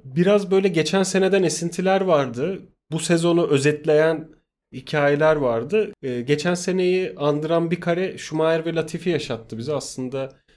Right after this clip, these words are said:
onların mücadelesinde, e, Latifi'nin geçen sene bariyerlere girmesi ve bütün yarışın hikayesinin değişmesini görmüştük. Bu hafta da ikisi de bir, e, bariyerlere doğru bir ziyaret yaptılar ama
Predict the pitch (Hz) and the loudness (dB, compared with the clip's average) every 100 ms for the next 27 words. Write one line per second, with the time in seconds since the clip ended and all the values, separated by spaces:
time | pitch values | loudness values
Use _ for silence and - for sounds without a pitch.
0 | _ - 127 127 139 143 139 131 139 131 | _ -6 -4 0 2 2 0 0 0 0
1 | 139 131 - 139 131 131 165 160 - _ | 0 -2 -4 -4 -4 -2 -2 -4 -12 _
2 | _ _ - 117 113 113 123 120 139 139 | _ _ -8 -6 -4 -2 -4 -4 -6 -2
3 | 139 135 135 123 135 127 - _ - 123 | -2 -2 -6 -6 -6 -6 -10 _ -8 -4
4 | 120 117 123 123 123 127 123 127 127 120 | -4 -6 -4 -2 2 2 2 0 -2 -2
5 | 123 117 117 - 147 135 120 120 135 123 | -4 -4 -6 -6 -4 -4 -6 -8 -4 -2
6 | 120 143 127 131 123 120 135 127 123 - | -4 -6 -6 -6 -6 -6 -6 -4 -6 -6
7 | 131 - 135 127 110 110 - 208 - - | -8 -6 -6 -4 -4 -6 -12 -14 -14 -20
8 | - - _ 190 165 190 196 196 - - | -20 -20 _ -2 -2 -2 -4 -4 -6 -4
9 | 180 185 175 - 139 135 135 127 120 - | -2 -2 -2 -6 -10 -8 -8 -8 -12 -16
10 | _ 143 151 160 156 156 156 151 151 143 | _ 0 2 4 4 4 0 0 0 0
11 | 147 143 - 131 143 143 147 - 165 - | -4 -6 -10 -4 -2 0 -2 -4 -6 -4
12 | 180 226 196 220 | -4 -2 0 -2